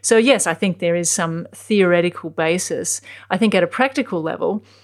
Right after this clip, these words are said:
you know, we feel it, but sometimes we're not sure what to do with it in terms of this,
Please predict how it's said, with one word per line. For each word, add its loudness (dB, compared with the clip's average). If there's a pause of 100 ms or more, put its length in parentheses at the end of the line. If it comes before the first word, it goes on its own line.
(160)
you 2
know, 4
we -2
feel 2
it, 2
but -2
sometimes 0
we're -2
not -2
sure 0
what 0
to -8
do 0
with 0
it -12 (260)
in -2
terms -4
of -4
this, -2